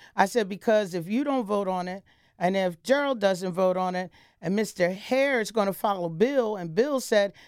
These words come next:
'Just leave it at the state statute,'" I said, "There's no way it could go past." He's like, "Yeah, we, you know," and I said, "I got another thing to talk," you know, he, I, like, he didn't wanna really have a conversation,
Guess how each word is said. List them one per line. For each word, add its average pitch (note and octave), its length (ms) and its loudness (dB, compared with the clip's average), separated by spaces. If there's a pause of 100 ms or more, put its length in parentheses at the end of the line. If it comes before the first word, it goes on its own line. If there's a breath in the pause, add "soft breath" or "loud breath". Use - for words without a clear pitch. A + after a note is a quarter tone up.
(100)
'Just G3+ 300 -2
leave G#3+ 240 -2
it G#3+ 80 2
at G#3+ 160 0
the E3+ 80 -10
state G#3+ 380 -4
statute,'" A3 600 -4 (360 soft breath)
I A3+ 100 2
said, A#3 160 -4
"There's A3 120 -2
no A3+ 120 2
way A3 120 0
it G#3+ 60 -4
could G3 140 -6
go G#3 140 0
past." A#3+ 580 -4 (720)
He's G3+ 300 -4
like, G#3 220 2
"Yeah, A3 480 -2 (480)
we, G#3+ 160 0
you A#3+ 180 -4
know," A#3+ 400 0
and G3+ 120 -4
I A#3+ 80 0
said, B3+ 200 -4
"I C4 80 -2
got C4+ 180 2
another C4 300 -2
thing A3 280 0
to G#3 60 -8
talk," A3+ 300 0
you A3 100 -4
know, G#3 120 0
he, A3 100 0
I, B3 80 -2
like, B3+ 180 -2
he C4 60 -4
didn't A3+ 180 0
wanna G3+ 180 -2
really G3+ 280 -2
have G3 180 -2
a F3+ 60 -12
conversation, F#3 840 -4